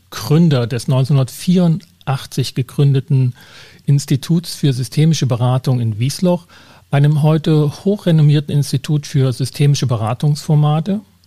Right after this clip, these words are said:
Er ist Gründer und Mitgestalter diverser Vereine und Gesellschaften, die sich mit Beratung, Weiterbildung und Didaktik beschäftigen,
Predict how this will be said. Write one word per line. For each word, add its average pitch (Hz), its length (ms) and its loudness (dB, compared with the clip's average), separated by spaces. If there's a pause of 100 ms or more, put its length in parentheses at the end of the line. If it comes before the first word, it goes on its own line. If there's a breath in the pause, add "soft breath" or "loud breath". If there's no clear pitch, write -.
(400 loud breath)
Er 151 80 0
ist 139 160 -4
Gründer 214 320 0
und 156 100 2
Mitgestalter 131 640 0
diverser 135 600 0
Vereine 147 640 -2
und 139 180 -2
Gesellschaften, 143 760 -2
die 123 80 -2
sich 117 180 -8
mit 135 160 -2
Beratung, 143 800 0
Weiterbildung 139 720 -2
und 127 140 0
Didaktik 127 500 -4
beschäftigen, 170 680 -2